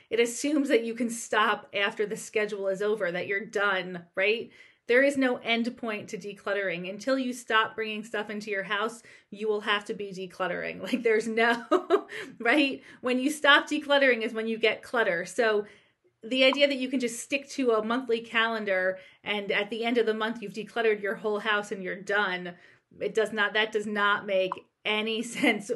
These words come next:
whatsoever. The only time you're done decluttering is when you are completely done shopping, right? So we know when that is. So that's not happening. <laughs> Um,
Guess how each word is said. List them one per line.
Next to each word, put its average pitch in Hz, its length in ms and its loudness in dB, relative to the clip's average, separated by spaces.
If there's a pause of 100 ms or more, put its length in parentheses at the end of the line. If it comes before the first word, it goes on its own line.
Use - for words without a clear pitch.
whatsoever. 196 1040 -4 (280)
The 233 200 -4
only 277 340 6
time 240 380 -2
you're 220 160 0
done 220 240 -2
decluttering 214 580 -2
is 185 120 -8
when 196 160 -8
you 196 100 -4
are 185 100 2
completely 214 680 -6
done 190 220 -4
shopping, 180 680 -6 (360)
right? 185 320 -4
So 190 320 0
we 190 180 -8
know 202 160 -4
when 202 160 -4
that 190 220 -2
is. 170 320 -6
So 185 240 -4
that's 190 400 -6
not 202 260 -2
happening. 190 800 -6
<laughs> - 0 - (2750)
Um, 190 600 -2